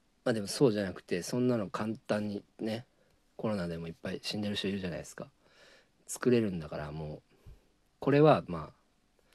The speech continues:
あ、序の口で、えぐいのが、もう作って、それで回すよ、みたいな、うん、ことになってんのかな。うん。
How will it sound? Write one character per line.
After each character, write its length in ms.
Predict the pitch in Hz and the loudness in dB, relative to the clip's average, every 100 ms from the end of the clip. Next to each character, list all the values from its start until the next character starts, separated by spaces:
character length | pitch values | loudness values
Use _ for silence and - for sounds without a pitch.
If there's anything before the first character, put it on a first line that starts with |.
| _ _ _ | _ _ _
あ、 40 | 92 | -6
序 160 | 101 | -2
の 100 | 110 | -2
口 300 | - - 104 | -4 -6 -4
で、 240 | 101 82 - - | -2 -2 -6 -2
え 140 | 113 | 4
ぐ 160 | 127 131 | 8 8
い 60 | |
の 160 | 104 87 | 6 -2
が、 220 | 85 82 - _ _ _ _ _ | -6 -8 -14 _ _ _ _ _
も 80 | - | -12
う 20 | |
作 260 | - - - | -12 -10 -12
っ 20 | |
て、 480 | - - 107 85 - _ _ _ - - - - _ | -4 0 2 0 -8 _ _ _ -12 -8 -8 -10 _
そ 80 | - | -6
れ 100 | 104 | -4
で 0 | |
回 340 | 101 98 101 98 | -2 0 0 -2
す 320 | - - 110 | -4 -2 0
よ、 200 | 90 67 | 0 0
み 100 | - | -6
た 120 | - | -8
い 80 | - | -8
な、 140 | 71 - - _ _ _ _ - | -12 -18 -20 _ _ _ _ -10
う 60 | |
ん、 160 | 78 - - _ _ _ - - - - - - - _ _ _ _ _ _ _ _ _ _ _ _ | -8 -8 -14 _ _ _ -12 -8 -6 -4 -4 -8 -16 _ _ _ _ _ _ _ _ _ _ _ _
こ 120 | - | 0
と 100 | 190 | 2
に 240 | 190 - - _ _ _ _ _ _ _ _ _ _ | 0 -2 -6 _ _ _ _ _ _ _ _ _ _
な 180 | - 185 | -4 -4
っ 20 | - _ _ | -4 _ _
て 120 | - | -4
ん 80 | 180 | -4
の 80 | 156 | -6
か 140 | - | -10
な。 180 | 85 135 - - _ _ _ _ _ _ _ _ _ _ _ _ - | -12 -12 -12 -16 _ _ _ _ _ _ _ _ _ _ _ _ -8
う 40 | |
ん。 480 | 170 151 92 73 - | -6 -6 -10 -16 -20